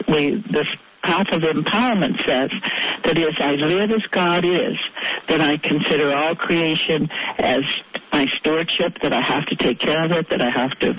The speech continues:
do what I need to do to make sure that there's harmony and that all life is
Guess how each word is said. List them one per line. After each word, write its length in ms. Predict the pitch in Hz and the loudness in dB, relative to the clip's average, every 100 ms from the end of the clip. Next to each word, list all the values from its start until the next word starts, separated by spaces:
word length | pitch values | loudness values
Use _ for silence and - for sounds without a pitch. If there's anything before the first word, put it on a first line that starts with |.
| - - - - | -4 -4 -4 0
do 160 | 165 | 0
what 180 | 175 160 | 2 0
I 120 | 156 | 0
need 240 | 143 156 135 - | 2 0 0 -2
to 40 | |
do 320 | 135 147 147 | 0 2 2
to 160 | 143 - | 0 0
make 200 | 147 - | 0 0
sure 280 | - 143 139 | 0 2 2
that 160 | 139 | 0
there's 200 | - 139 | 0 0
harmony 640 | 120 143 151 151 156 156 156 - - - | 0 0 2 2 2 2 0 -2 -8 -2
and 180 | 135 127 | 0 2
that 120 | 127 | 2
all 280 | 139 147 156 | 2 2 2
life 360 | 143 139 156 - | 2 0 0 -2
is 100 | 156 | 0